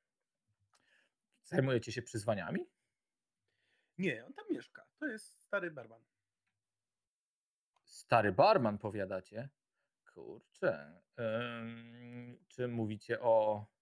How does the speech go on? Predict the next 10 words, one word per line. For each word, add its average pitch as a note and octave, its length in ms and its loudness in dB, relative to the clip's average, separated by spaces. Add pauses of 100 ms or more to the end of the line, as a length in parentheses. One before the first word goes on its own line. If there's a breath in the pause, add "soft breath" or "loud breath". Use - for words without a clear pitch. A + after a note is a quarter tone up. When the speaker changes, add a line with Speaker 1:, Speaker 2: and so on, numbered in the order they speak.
(120)
Speaker 1:
tym G2+ 200 -10
półelfie, A2+ 560 0
e, A#2 1000 0
Lifie? B2+ 360 4 (1900)
Speaker 2:
Tak, A4 300 2
jak B2+ 140 -18
najbardziej. C#3 640 -6 (100)
Zna B2+ 340 -14
go C3+ 100 -12
pan? C#4+ 220 -2